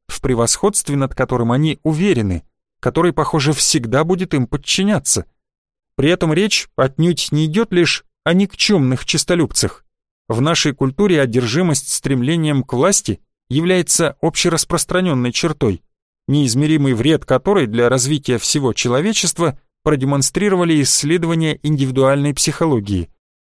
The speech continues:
Если бы, например, захотели изучить в этом направлении любовную жизнь Гете,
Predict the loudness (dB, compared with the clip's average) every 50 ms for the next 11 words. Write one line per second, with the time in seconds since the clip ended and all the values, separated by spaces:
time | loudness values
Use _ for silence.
0 | _ _ _ _ _ _ _ _ _ _ _ _ _ _ _ -12 -8 -2 0 0
1 | 2 2 2 2 2 2 2 0 0 0 0 0 2 2 2 2 0 0 0 0
2 | -2 0 0 -2 0 2 2 2 2 0 0 0 0 -2 -2 -2 -2 -2 -2 0
3 | 0 0 0 0 0 0 0 0 2 0 0 2 2 2 2 2 2 2 2 2
4 | 2 4 4 2 2 2 0 0 2 2 2 2 2 0 0 0 2 2 2 2
5 | 2 0 -4 -6 -6